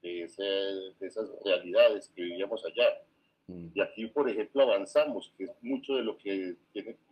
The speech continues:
Speaker 1: lo que es la, la comunicación popular y alternativa, es una comunicación contrahegemónica. Veíamos nosotros allí, eh, a los periodistas arrodillados ante la cúpula gubernamental que había, pues obviamente es una posición que tenían que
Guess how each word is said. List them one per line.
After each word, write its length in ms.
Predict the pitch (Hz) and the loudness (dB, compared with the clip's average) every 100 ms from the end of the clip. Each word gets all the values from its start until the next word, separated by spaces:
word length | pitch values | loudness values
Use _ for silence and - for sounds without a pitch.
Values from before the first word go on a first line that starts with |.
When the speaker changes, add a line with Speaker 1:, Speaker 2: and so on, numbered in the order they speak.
| - - | -12 -8
Speaker 1:
lo 120 | - | -8
que 340 | - 98 - | -4 -2 0
es 120 | 403 - | -2 2
la, 560 | - 117 117 262 587 - _ _ - | 6 8 6 4 0 -4 _ _ -10
la 120 | 110 - | -10 -10
comunicación 760 | 110 107 - 92 101 95 98 95 | -14 -12 -8 -8 -8 -6 -6 -8
popular 380 | 127 - 98 95 | -12 -10 -4 -4
y 40 | 120 | -6
alternativa, 720 | - 110 - - - 147 127 | -8 -12 -10 -12 -8 -6 -8
es 80 | 110 | -8
una 120 | 117 _ | -14 _
comunicación 580 | 107 95 - - - 95 - | -16 -16 -14 -10 -10 -10 -10
contrahegemónica. 800 | 131 - 104 92 92 147 143 101 | -10 -8 -8 -6 -4 -4 -4 -6
Veíamos 320 | 95 107 123 | -4 -4 -4
nosotros 260 | 98 120 113 - | -8 -8 -8 -8
allí, 240 | 101 113 _ _ _ _ - | -8 -12 _ _ _ _ -6
eh, 240 | 107 113 117 | -2 0 2
a 80 | 127 | 2
los 260 | 120 113 | 0 -4
periodistas 840 | - 113 101 101 101 - 123 123 - 113 | -6 -6 -4 -2 -4 -6 -2 -2 -2 -2
arrodillados 680 | 95 98 98 101 117 123 - | -2 -2 0 2 2 0 -4
ante 320 | 113 - 107 | -6 -6 -10
la 100 | 98 | -10
cúpula 380 | - _ 120 117 | -12 _ -10 -8
gubernamental 580 | 110 101 87 90 107 98 | -8 -8 -10 -12 -12 -6
que 60 | 127 | -2
había, 280 | 131 120 139 | 0 0 -2
pues 140 | 104 | -6
obviamente 720 | 98 98 113 113 - 120 120 - _ - | -8 -6 -6 -10 -8 -8 -8 -10 _ -12
es 100 | 127 | -4
una 220 | 123 123 | -4 -4
posición 380 | - - 101 - | -8 -10 -12 -12
que 60 | |
tenían 420 | 98 104 95 95 104 | -12 -10 -8 -8 -10
que 400 | - 110 110 | -8 -6 -6